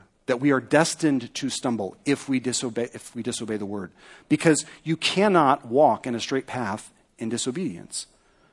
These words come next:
It's impossible. You're gonna fall down. You're gonna trip over yourself, over your lies and your malice, over your slander.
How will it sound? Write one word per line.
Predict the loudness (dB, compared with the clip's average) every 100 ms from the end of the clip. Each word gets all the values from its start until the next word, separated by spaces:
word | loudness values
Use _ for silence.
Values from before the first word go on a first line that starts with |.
| _ -6
It's | -2
impossible. | 0 2 0 -2 -8
You're | -6
gonna | -2 -2
fall | -2 0 0
down. | 0 -2
You're | -6
gonna | -8
trip | -6 -6 0
over | 0 2
yourself, | -2 -2 -2 -2 -6 -20 -20 -20 -20 _
over | -4 0
your | 2 4
lies | 4 4 2 0
and | -2
your | -2 -2
malice, | -4 -6 -8 -8 -10 -12 _ _ _ _ -12
over | -6 -4
your | -4
slander. | -4 -4 -6 -8 -14